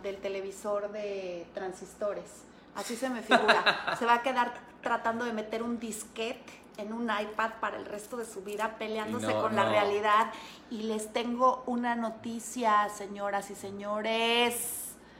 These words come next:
Speaker 1: Toda vez que te pelees con la realidad vas a perder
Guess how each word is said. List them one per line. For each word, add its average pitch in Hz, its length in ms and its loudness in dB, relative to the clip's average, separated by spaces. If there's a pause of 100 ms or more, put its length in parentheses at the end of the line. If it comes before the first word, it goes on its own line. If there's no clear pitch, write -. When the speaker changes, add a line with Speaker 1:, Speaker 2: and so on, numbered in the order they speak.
(480)
Speaker 1:
Toda 214 260 4
vez 220 220 -2
que 226 100 -6
te 214 140 -6
pelees 208 360 -6
con 208 220 -8
la 196 80 -2
realidad 196 640 0
vas 190 180 -4
a 202 140 -6
perder 196 400 -2